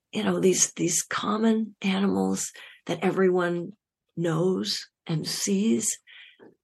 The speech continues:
it was our hope that this book would just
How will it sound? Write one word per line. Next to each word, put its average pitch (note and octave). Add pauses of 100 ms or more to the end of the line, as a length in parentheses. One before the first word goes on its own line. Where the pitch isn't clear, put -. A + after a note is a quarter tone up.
(340)
it F#3
was F#3
our F3
hope E3 (200)
that D#3+
this D#3+
book D#3+
would D3+
just -